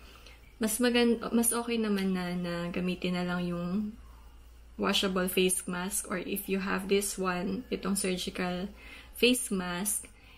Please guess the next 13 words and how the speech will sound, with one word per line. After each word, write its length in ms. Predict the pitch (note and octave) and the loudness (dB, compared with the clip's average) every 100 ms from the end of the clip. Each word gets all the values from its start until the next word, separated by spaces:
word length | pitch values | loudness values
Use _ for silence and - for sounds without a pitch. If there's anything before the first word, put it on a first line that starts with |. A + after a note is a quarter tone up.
| - | -6
And 240 | G3+ G#3+ | 0 4
then, 400 | G3+ F#3+ F#3+ F#3+ | 4 4 4 2
kung 180 | F#3+ F#3+ | 2 2
nag-work 460 | F#3+ F#3 F#3+ G3+ G3+ | 2 2 2 2 2
kayo 160 | G3 | 2
sa 160 | G3+ G3+ | 2 0
hospital 800 | G3 F#3 - F#3 F3+ E3+ F3 - | -2 -2 -2 -6 -6 -4 -2 -2
at 160 | F#3 - | -6 -2
kaya 240 | F#3+ F3+ F3+ | 0 2 2
namang 320 | F3+ F#3 F#3 | 2 2 0
i-provide 640 | F#3 F#3 F3+ E3+ E3+ E3+ | 0 0 2 0 2 0
ng, 400 | F3+ F3 F3 F3+ - - - - - - - | 0 0 0 -2 -4 -12 -16 -18 -20 -20 0
ng 220 | G3+ F#3+ | 4 4